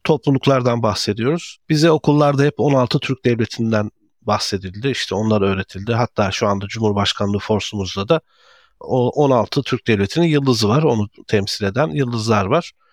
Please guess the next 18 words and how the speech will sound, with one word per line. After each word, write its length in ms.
Ancak 460
bakınca 600
o 240
on 180
altı 260
Türk 240
Devleti 580
tarihte 460
başarılı 420
olan, 420
çok 260
başarılı 400
olan, 200
hatta 320
işte 280
Çin 220
ordularını 500
yenen, 380